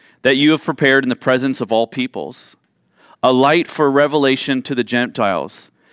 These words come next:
and for glory to your people Israel." And his father and his mother marveled at what had,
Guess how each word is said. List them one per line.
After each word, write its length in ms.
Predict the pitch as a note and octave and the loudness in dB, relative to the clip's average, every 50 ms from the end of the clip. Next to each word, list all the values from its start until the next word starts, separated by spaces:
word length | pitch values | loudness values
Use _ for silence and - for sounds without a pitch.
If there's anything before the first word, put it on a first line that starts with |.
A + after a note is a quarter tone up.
| _ _ _ - | _ _ _ -4
and 160 | B2 B2+ A#2+ | -4 -4 -2
for 140 | - C3 A#2 | -2 -4 -4
glory 540 | G#2 - A#2 B2 C3 C#3 C#3 C#3+ C#3+ C#3 C3+ | -4 -2 -2 0 2 4 4 2 2 0 -4
to 180 | - - C3 | -6 -6 -4
your 140 | A2 A2 G#2 | -2 -4 -4
people 400 | - - C3 A#2 - - A#2 G#2+ | -4 -4 -6 -6 -4 -2 -4 -2
Israel." 580 | D2 G#2 G2+ - - F#2+ E2+ E2 C#2+ D#2 - _ _ _ _ _ _ _ _ _ _ _ _ _ _ _ _ _ - - - - | 0 -2 -4 -4 -6 -8 -8 -8 -8 -10 -14 _ _ _ _ _ _ _ _ _ _ _ _ _ _ _ _ _ -20 -20 -10 -2
And 80 | - D3 | 0 0
his 140 | D#3 D3+ - | 0 0 2
father 340 | - D#3+ D3+ - - F3 E3+ | 2 4 4 6 6 4 4
and 80 | E3 | 2
his 140 | E3+ C#3+ C3+ | 2 0 2
mother 260 | C#3 C3+ C#3 D3+ D3 | 2 2 4 4 2
marveled 500 | C3+ A#2 A2+ A#2 B2+ C3+ C#3+ C3+ C#3 C#3+ | 2 2 2 4 4 4 2 2 2 2
at 140 | C#3+ C3+ A2 | 2 2 2
what 160 | A#2+ B2+ B2+ | 2 0 2
had, 220 | C#3 C3+ B2+ A#2+ | 2 0 -2 -2